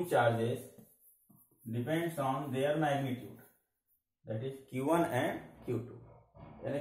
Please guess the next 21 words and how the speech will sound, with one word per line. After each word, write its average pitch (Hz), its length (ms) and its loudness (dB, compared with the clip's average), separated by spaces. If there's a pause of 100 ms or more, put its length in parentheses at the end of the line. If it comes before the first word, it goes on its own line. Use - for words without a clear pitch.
क्यू 160 160 4
वन 196 220 6
और 190 140 6
क्यू 165 100 2
टू 170 160 -4
का 175 180 4
मैग्नीट्यूड 143 400 0
अगर 139 260 4
हाई 120 200 2
है 131 140 4 (760)
तो 139 100 2 (320)
फोर्स 113 280 0
भी 131 120 -2 (460)
लार्जर 110 360 2
रहेगा। 120 340 0 (960)
And 165 280 0 (120)
F - 260 4
is 160 240 -4
inversely 156 540 0
proportional 131 680 -2
to 175 160 -4